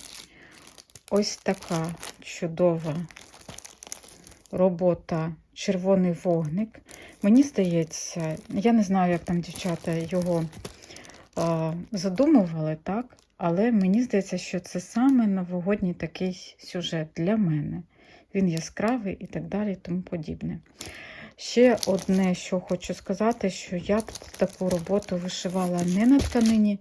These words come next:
яка в нас тут є, ви бачите, так, вона оброблена. Сідай та просто вишивай. Ні, треба ж собі ускладнювати життя, якщо ми з вами домовимося.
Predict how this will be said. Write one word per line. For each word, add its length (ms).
яка 420
в 140
нас 280
тут 320
є, 400
ви 180
бачите, 680
так, 300
вона 360
оброблена. 840
Сідай 380
та 140
просто 400
вишивай. 800
Ні, 260
треба 400
ж 180
собі 360
ускладнювати 840
життя, 640
якщо 640
ми 200
з 100
вами 280
домовимося. 1080